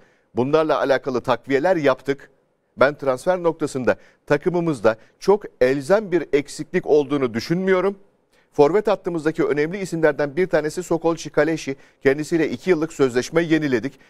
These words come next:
İnşallah bu sözleşmenin yenilenmesiyle birlikte kendisinden daha fazla performans bekliyoruz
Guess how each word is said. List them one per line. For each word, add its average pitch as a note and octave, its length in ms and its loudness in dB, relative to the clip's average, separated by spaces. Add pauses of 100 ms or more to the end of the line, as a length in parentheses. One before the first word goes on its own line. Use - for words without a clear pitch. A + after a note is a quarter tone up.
İnşallah C#3 480 0
bu F3 60 -8
sözleşmenin C3+ 640 -4
yenilenmesiyle C3+ 840 -2
birlikte G#2+ 340 -4 (240)
kendisinden B2 520 -2
daha A#2 140 0
fazla A2 380 -2 (280)
performans A#2+ 600 -4
bekliyoruz G#2+ 800 -4